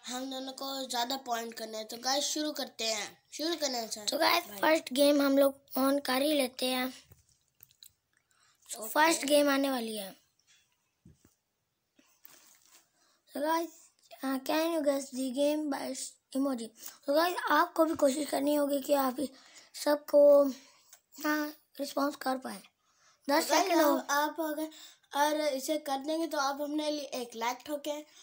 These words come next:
Speaker 1: और कमेंट ज़रूर करें कि आपने, ए, आंसर सही दिया कि नहीं।
Speaker 2: Guess the game।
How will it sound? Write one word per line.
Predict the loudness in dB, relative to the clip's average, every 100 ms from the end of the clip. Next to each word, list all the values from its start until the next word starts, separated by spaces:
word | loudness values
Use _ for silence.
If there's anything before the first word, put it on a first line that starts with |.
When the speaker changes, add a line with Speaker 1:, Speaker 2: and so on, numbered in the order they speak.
| -20 _ _
Speaker 1:
और | 0 0
कमेंट | -2 -4 -2 0 0
ज़रूर | -2 -4 -4 -4
करें | -8 -12 -10 -10
कि | -10
आपने, | -6 -6 -6 -10 -10 -12
ए, | -12
आंसर | -10 -12 -12
सही | -12 -12 -12
दिया | -14 -14
कि | -18 -20
नहीं। | -20 -20 -20 _ -20 _ _ -10
Speaker 2:
Guess | -8 -10 -14
the | -20 -6
game। | -2 0 0 -4